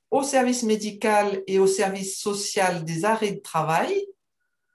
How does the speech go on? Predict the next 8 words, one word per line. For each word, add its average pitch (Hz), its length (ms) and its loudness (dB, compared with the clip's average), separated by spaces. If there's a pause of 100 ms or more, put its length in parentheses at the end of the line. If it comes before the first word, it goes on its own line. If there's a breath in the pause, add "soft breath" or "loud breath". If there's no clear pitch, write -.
(400)
ainsi 214 360 -2
que 247 80 -2
des 208 240 2
informations 247 1000 2
en 208 80 2
direction 240 640 0
des 220 240 0
employeurs. 180 580 0